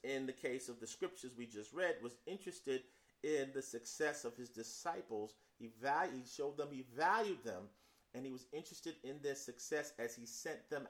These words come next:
out, hallelujah, to do his will, to let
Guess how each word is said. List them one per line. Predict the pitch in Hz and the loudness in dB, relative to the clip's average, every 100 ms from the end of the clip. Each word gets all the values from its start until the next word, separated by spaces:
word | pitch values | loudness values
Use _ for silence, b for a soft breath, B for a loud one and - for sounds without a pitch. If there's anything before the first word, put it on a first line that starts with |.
| - | 0
out, | 147 147 - - | 2 2 0 0
hallelujah, | 131 120 110 107 104 104 110 117 B B B B - | 2 2 0 -2 -2 0 -2 -2 B B B B -6
to | 156 143 131 120 | -2 -2 -2 -2
do | 156 156 | 0 2
his | 151 151 139 | 0 -2 -2
will, | 135 156 131 123 120 B B B - | 4 6 6 4 -2 B B B -4
to | 156 139 76 | -2 -2 0
let | 127 143 | 2 2